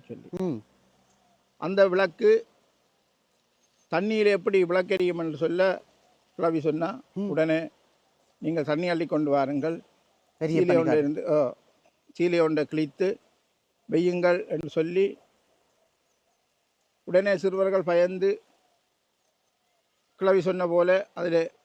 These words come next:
Speaker 1: கொளுத்தி, நெருப்பு பட்டியாலே, நெருப்பு பட்டியும் இருந்ததோ தெரியல, கொளுத்தி விளக்க வே-, ஏற்றினவுடன்,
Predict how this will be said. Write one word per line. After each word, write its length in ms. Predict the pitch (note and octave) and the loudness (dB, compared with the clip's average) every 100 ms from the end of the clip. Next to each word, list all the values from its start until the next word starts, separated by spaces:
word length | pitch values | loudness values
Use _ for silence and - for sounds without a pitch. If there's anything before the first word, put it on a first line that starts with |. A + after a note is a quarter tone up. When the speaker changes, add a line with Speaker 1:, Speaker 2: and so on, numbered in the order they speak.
| _ | _
Speaker 1:
கொளுத்தி, 500 | F#3 F3+ D#3 F3 E3 - _ _ _ _ _ _ _ _ _ _ _ _ - | 0 0 0 -4 -4 -10 _ _ _ _ _ _ _ _ _ _ _ _ -6
நெருப்பு 380 | E3+ F#3 F3 E3+ | 0 2 2 -2
பட்டியாலே, 560 | D#3 E3+ E3+ F#3+ F#3 - _ | 0 0 2 0 -4 -10 _
நெருப்பு 260 | - E3+ F3 | -4 -2 0
பட்டியும் 360 | E3 D#3+ F3 E3+ | -2 0 -4 -4
இருந்ததோ 460 | E3 F3 F3+ E3 | -4 0 2 2
தெரியல, 380 | D#3 D#3+ D#3 F#3 | 0 0 0 0
கொளுத்தி 320 | F#3+ D#3 D#3+ | 0 -2 -2
விளக்க 340 | D#3 D3+ D3+ C#3+ | -2 -2 -2 -2
வே-, 180 | D3 - | -4 -4
ஏற்றினவுடன், 640 | D3+ E3 D#3 C3 C#3+ F3+ | -4 -2 -2 0 -2 -4